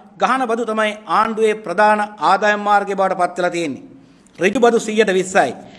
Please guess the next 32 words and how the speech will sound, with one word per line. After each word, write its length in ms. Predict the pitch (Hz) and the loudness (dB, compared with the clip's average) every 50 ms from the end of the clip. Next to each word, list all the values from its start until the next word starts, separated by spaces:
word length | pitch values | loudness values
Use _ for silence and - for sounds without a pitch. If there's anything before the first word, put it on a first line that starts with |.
| - - | -12 -4
හැබැයි 300 | 190 208 240 233 214 196 | 0 4 4 4 6 6
ලෝකේ 280 | 202 240 254 254 240 214 | 4 4 4 2 0 -2
රටවල 300 | 220 233 247 247 247 247 | -2 0 0 0 0 0
වලින් 180 | 240 226 220 | 0 -2 -2
ඉගෙන 240 | 180 175 240 247 247 | -4 -4 -4 -2 0
ගන්න 220 | 233 233 226 220 | 0 -2 -2 -2
කියලා 200 | 202 226 214 208 | -2 0 2 2
අපි 100 | 214 208 | 0 0
ඉල්ලීමක් 440 | 196 185 208 220 233 220 220 214 214 | -6 -6 -4 -4 -2 0 0 0 -2
කරනවා 240 | 214 208 196 208 196 | -2 -4 -2 -2 0
ගෝඨාභය 440 | 170 190 202 196 202 196 185 190 185 | 0 0 0 4 4 4 2 2 0
මහත්තයගෙන්. 440 | 180 175 170 - 156 135 113 101 - - - - - - _ _ _ - | 0 0 -2 -2 -6 -8 -8 -10 -16 -18 -20 -20 -20 -20 _ _ _ -4
දැන් 120 | 226 226 | -2 0
කොහොමද 240 | 233 226 247 262 240 | 2 2 2 2 2
ඉන්දියාවේ 440 | 247 247 262 262 285 262 240 214 - | 0 0 2 4 4 4 4 2 0
තියෙන්නේ? 300 | - 151 120 101 - - - | -6 -10 -12 -14 -16 -14 -10
ඉන්දියාවේ 640 | 190 233 247 233 277 277 262 254 254 254 240 226 196 - - - _ _ - | -8 -6 -4 -2 2 4 4 4 4 4 0 -2 -6 -8 -16 -20 _ _ -8
ඍජු 200 | 170 214 208 294 | -6 -4 -2 2
බදු 200 | 285 277 277 269 | 4 4 4 2
තියෙන්නේ 520 | - 254 247 247 240 233 233 226 226 214 196 - - - - - - | 2 2 4 4 4 4 2 0 -2 -2 -4 -6 -10 -16 -20 -20 -16
සීයට 320 | - - 214 226 214 208 208 - | -8 -4 0 2 2 2 0 0
පනහක්, 380 | - - - - 202 220 208 202 - - - - | -2 0 2 2 4 2 2 0 -4 -8 -6 -2
වක්‍ර 280 | 180 196 196 240 247 247 | -2 -2 -2 -2 -2 -2
බදු 180 | 233 220 220 | -2 -2 -2
තියෙන්නේ 380 | 208 220 214 208 208 208 202 180 | -2 -2 -2 -2 -2 -4 -6 -8
සියයට 300 | - - 202 214 208 196 175 | -8 -4 -4 -2 0 2 0
හතලිස් 300 | 175 - 208 196 185 - | 0 0 -2 -4 -6 -6
නවයයි. 360 | - 156 165 185 175 160 131 110 - - - - - - _ _ _ _ _ _ _ _ _ _ _ - | -6 -4 -2 -2 -2 -2 -4 -6 -12 -16 -20 -20 -20 -20 _ _ _ _ _ _ _ _ _ _ _ -4
ඉන්දුනීසියාවේ 800 | - 202 247 277 269 277 277 247 - 269 262 254 247 247 233 202 | 0 2 4 6 6 4 4 4 4 4 4 4 4 4 2 0
සීයට 260 | 165 - 233 254 240 190 | -4 -4 -4 -2 -2 0
හතලිස් 360 | 196 208 202 277 294 277 285 233 | 0 0 0 0 -2 -2 -4 -2
නවයක් 420 | 226 226 233 233 233 226 220 220 | -2 0 0 2 2 2 2 0